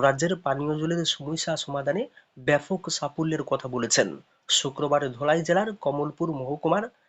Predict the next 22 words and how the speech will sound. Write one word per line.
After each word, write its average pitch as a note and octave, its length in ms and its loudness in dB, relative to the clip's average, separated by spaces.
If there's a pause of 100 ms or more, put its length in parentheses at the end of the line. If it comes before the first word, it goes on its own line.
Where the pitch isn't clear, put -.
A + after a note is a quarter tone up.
(140)
শ্রীরামপুরে C#3+ 640 2 (400)
খোয়াই D3+ 320 4
কমলপুর D3 520 -2 (400)
দুইশো D3 380 0 (140)
আট D#3+ 280 2
জাতীয় C#3 360 -2
সড়ক D3 320 -2 (160)
অবরোধ C#3 400 -6
করে G#2+ 180 2 (420)
গ্রামের C#3 380 2
মানুষরা C3+ 440 0 (380)
পানীয় C#3 320 4
জলের C#3 300 -4
দাবিতে। A#2+ 300 0 (480)
একইভাবে F3 540 4
শনিবার E3+ 520 4
সকাল F#3 360 2
থেকে D3 260 0 (400)
গোমতী D3 500 0
জেলার C3+ 300 2 (360)
উদয়পুর D#3 540 2
মহকুমার D3 540 -2